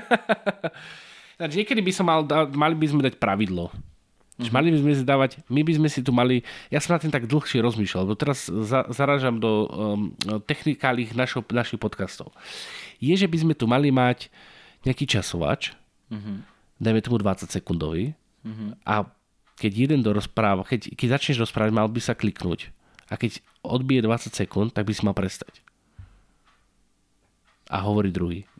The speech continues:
Speaker 1: Nie preto, aby sme sa vystridali, aby to neboli dlhé monológy, lebo mám taký pocit, že niekedy robíme dlhé monológy. Niekedy je to
Speaker 2: Môže
Speaker 1: treba.
Speaker 2: byť, ale vieš čo, ja som teraz pozeral taký
Speaker 1: Niekedy je to
Speaker 2: podcast.
Speaker 1: treba, ale čo ja viem, to je taký,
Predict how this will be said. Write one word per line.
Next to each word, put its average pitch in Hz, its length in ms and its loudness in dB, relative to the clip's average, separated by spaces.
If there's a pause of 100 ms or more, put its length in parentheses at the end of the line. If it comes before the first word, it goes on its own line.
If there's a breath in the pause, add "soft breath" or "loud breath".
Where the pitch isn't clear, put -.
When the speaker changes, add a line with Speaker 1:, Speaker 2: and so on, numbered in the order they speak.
(140)
Speaker 1:
Nie 165 240 4
preto, 139 380 0
aby 113 200 0
sme 104 140 0
sa 101 160 -4
vystridali, 87 640 -4 (500 soft breath)
aby 107 200 -4
to 110 100 -4
neboli 107 420 2
dlhé 110 240 2
monológy, 107 460 2
lebo 95 140 0
mám 95 100 -2
taký 101 160 -8
pocit, 98 260 -6
že 95 80 -4
niekedy 95 300 -4
robíme 90 240 -4
dlhé 87 240 -4
monológy. 82 420 -8 (340 loud breath)
Niekedy 202 380 2
je 190 60 2
to - 80 2
Speaker 2:
Môže - 100 4
Speaker 1:
treba. 123 240 6
Speaker 2:
byť, 220 100 -2 (100)
ale 139 180 -2
vieš 175 180 2
čo, - 80 0
ja 208 80 4
som 202 120 -2
teraz 160 200 2
pozeral 170 280 2
taký 160 220 2
Speaker 1:
Niekedy 196 260 4
je 196 100 4
to 185 80 4
Speaker 2:
podcast. - 80 -2
Speaker 1:
treba, 160 320 4
ale 143 300 2 (560)
čo - 160 -2
ja 151 100 4
viem, 147 260 2 (260)
to - 120 0
je 202 80 4
taký, 147 320 -2